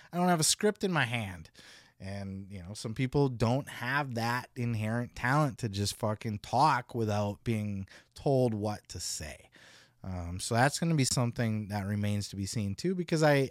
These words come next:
I think Sasha's not a bad talker at all. Um, but she did botch this promo. It was pretty awful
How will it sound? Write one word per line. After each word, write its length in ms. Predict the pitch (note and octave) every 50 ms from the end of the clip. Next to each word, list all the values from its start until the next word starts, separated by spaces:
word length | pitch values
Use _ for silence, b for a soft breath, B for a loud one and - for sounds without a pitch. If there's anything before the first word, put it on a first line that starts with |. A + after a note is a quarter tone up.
| - -
I 180 | C3+ D3 D#3
think 260 | D#3 E3+ E3+ E3+ D#3+
Sasha's 580 | - - - C#3+ C#3+ D#3 D#3 - E3+ D#3+ D3 C#3
not 220 | C#3+ C#3+ C#3+ D#3+
a 20 | D3+
bad 260 | D3 D#3 D#3 D#3 D3
talker 380 | D#3 C#3 C3 D3+ E3+ - E3 C#3+
at 160 | B2+ A2 G2+
all. 380 | A#2 D#3 F3 D3+ C#3+ E3 - B B B B B B B B _
Um, 340 | G#2+ G2 F#2+ F#2+ G2 F#2+ F#2+
but 120 | G2 G2+ G2 _ _ _ _
she 240 | - - - B2 B2+
did 480 | B2+ A#2 - - B2 B2+ B2 G#2+ G2
botch 400 | - A#2 A2 A2 G#2+ - - -
this 160 | - G#2+ G2
promo. 500 | - - - A#2+ A2+ A2 A2 A2 G#2+ G#2
It 60 | G2+ F2
was 100 | G2 -
pretty 260 | - - A2 G2+ G2
awful 380 | F#2 F#2+ F#2+ F#2+ - - A2